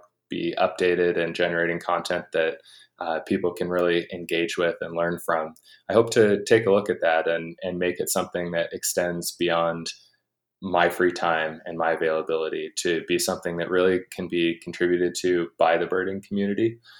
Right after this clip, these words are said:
And so I'm hoping to have some guest writers and people that want to share their ideas about birds and birding. And I have hundreds of interviews collected from my big year. And so that's probably one of the next things that I'm looking at doing is how can I share that?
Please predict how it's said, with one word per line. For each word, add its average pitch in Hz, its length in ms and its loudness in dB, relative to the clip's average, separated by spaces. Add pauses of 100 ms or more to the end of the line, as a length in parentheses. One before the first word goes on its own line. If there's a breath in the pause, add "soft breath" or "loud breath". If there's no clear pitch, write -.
(200 loud breath)
And - 80 -6
so 95 120 2
I'm 90 120 0
hoping 87 320 -2
to 85 80 -8
have 85 240 2
some 85 440 -6
guest 92 300 2
writers 90 560 2
and 85 140 -12
people 85 580 0 (320 soft breath)
that 82 220 2 (340)
want 87 300 0
to 85 260 2
share 87 220 4
their 82 180 6
ideas 80 380 0
about 80 300 0
birds 82 340 2
and 80 100 -6
birding. 82 480 2
And 78 280 -10 (280)
I 85 140 0
have 82 160 2 (520 loud breath)
hundreds 104 380 6
of 92 80 4
interviews 98 800 4
collected 95 360 4
from 92 180 0
my 90 120 2
big 90 240 0
year. 90 300 4
And 85 140 -2
so 85 160 -2
that's 87 280 0
probably 85 720 0
one 85 160 -4
of 82 60 -6
the 82 80 -6
next 82 260 -4
things 82 240 -4
that 85 100 -6
I'm 80 140 -6
looking 82 240 -6
at - 80 -14
doing 82 240 -4
is 78 120 -8
how 95 120 0
can 107 160 -8
I 104 80 0
share 90 320 0
that? 85 160 -2